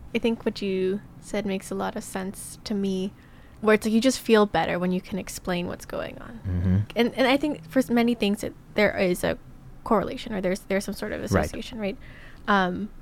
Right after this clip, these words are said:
Speaker 1: but I just, I, I, I feel like that there should be other ways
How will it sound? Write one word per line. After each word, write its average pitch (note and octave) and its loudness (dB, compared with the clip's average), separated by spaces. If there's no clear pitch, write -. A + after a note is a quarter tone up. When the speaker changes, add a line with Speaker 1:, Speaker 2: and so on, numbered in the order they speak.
Speaker 1:
but A3+ 6
I A3 4
just, - -2
I, G#3+ 0
I, G3+ 4
I G#3+ -4
feel G#3 -2
like G3 -4
that - -4
there G3 -2
should - -4
be - -6
other F3+ 0
ways - -4